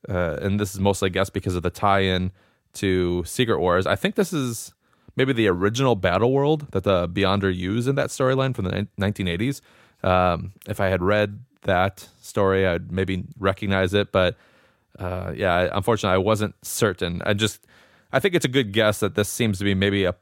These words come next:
uh, the Battle World from, from the nineteen eighties Secret Wars story. Um, but a-, anyways, like I was saying, this issue is really ramping up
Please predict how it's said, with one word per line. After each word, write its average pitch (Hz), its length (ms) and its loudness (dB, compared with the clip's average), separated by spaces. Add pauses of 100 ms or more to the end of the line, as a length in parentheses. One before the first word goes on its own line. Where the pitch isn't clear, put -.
(260)
uh, 92 140 2
the 92 100 -4
Battle 92 320 2
World 90 260 0
from, 95 260 0
from 92 220 -4
the 92 60 -2
nineteen 92 300 -2
eighties 87 260 -6
Secret - 280 -4
Wars 87 420 -2
story. 90 480 0 (360)
Um, 87 480 0 (500)
but 160 200 0
a-, 120 220 2
anyways, 98 340 0
like 143 140 -2
I 139 60 -2
was 107 120 -2
saying, 95 220 0
this 143 180 0
issue 127 380 0
is 95 100 -2
really 113 260 0
ramping 101 400 0
up 95 280 -2